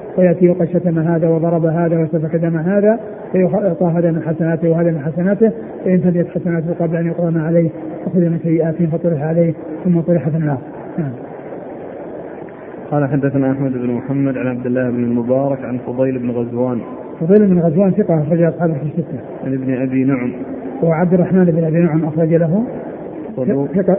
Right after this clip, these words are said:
Speaker 1: صدوق أخرج له.
Speaker 2: أصحاب الكتب.
Speaker 1: نعم.
Speaker 2: قال: "وفي الباب عن سويد بن مقرن".
Speaker 1: أخرج له.
Speaker 2: قال: "في المفرد ومسلم وأبو داود والترمذي والنسائي".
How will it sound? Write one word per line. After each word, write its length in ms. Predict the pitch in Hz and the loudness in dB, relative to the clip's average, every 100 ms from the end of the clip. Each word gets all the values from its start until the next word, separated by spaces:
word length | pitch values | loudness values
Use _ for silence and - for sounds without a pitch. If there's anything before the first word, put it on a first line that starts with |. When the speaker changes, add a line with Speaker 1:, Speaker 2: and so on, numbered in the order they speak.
| 185 | 2
Speaker 1:
صدوق 280 | 180 170 175 | 2 4 2
أخرج 300 | 165 147 170 | 0 0 2
له. 260 | 170 180 220 - | 4 4 2 -2
Speaker 2:
أصحاب 160 | 135 123 | -4 -4
الكتب. 260 | 123 123 - - - | -6 -8 -8 -8 0
Speaker 1:
نعم. 180 | 170 151 - - - - - - - - - | 0 0 -4 -10 -12 -14 -12 -12 -12 -12 -6
Speaker 2:
قال: 400 | 135 135 135 139 135 - | -2 0 2 0 -4 -6
"وفي 160 | 135 131 | -4 -2
الباب 420 | 123 131 135 131 | -2 0 0 -2
عن 200 | 120 131 131 | -2 -4 -2
سويد 180 | 131 131 | -2 -2
بن 180 | 123 | -2
مقرن". 640 | 123 123 131 120 120 135 143 - - - - - - - 165 294 | -2 -2 -2 -2 -2 -2 -2 -6 -10 -12 -12 -12 -10 -8 -4 -4
Speaker 1:
أخرج 360 | 165 175 156 | 0 2 4
له. 240 | 160 160 208 - - - | 4 2 0 -4 -10 -4
Speaker 2:
قال: 160 | 135 120 | -4 -2
"في 60 | |
المفرد 500 | 120 120 131 135 135 127 | -2 -2 -2 -2 -2 -2
ومسلم 480 | 120 139 - 131 120 | -4 -4 -4 -4 -4
وأبو 160 | 117 | -4
داود 340 | 120 120 127 123 | -2 -2 -2 -4
والترمذي 380 | - 127 123 | -4 -4 -2
والنسائي". 640 | 120 120 117 - 123 127 | -2 -2 -4 -4 -4 -2